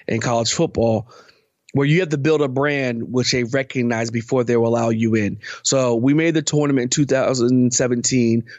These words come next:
for the first time in twenty-one years. Then we hosted in two thousand nineteen. We have to continue to keep appearing in things so they know who we are year in, year out. For me, to fill in the blank,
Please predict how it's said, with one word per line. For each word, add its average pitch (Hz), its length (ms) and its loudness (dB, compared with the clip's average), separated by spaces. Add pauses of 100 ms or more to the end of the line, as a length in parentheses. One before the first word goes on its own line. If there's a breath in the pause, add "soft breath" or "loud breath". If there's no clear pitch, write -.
for 113 80 -2
the 113 80 0
first 143 200 -2
time 127 120 0
in 123 60 0
twenty-one 123 360 0
years. 110 400 2 (520 loud breath)
Then 151 160 0
we 156 120 4
hosted 143 400 0
in 123 60 2
two 135 160 2
thousand 123 280 0
nineteen. 113 680 0 (600 soft breath)
We 147 140 2
have 165 120 -2
to - 40 -10
continue 175 600 0
to 143 100 -2
keep - 500 -4
appearing 160 680 -2
in 127 120 0
things 117 540 -2 (160 loud breath)
so - 140 -2
they 160 340 0
know 156 260 2
who 196 360 0
we 175 360 0
are 156 400 2 (200 loud breath)
year 147 300 2
in, 147 100 0
year 139 240 2
out. 113 200 -2 (380 loud breath)
For 156 80 -2
me, 247 420 0 (580)
to 135 60 -2
fill 214 180 0
in 214 40 -2
the 208 80 2
blank, 220 320 0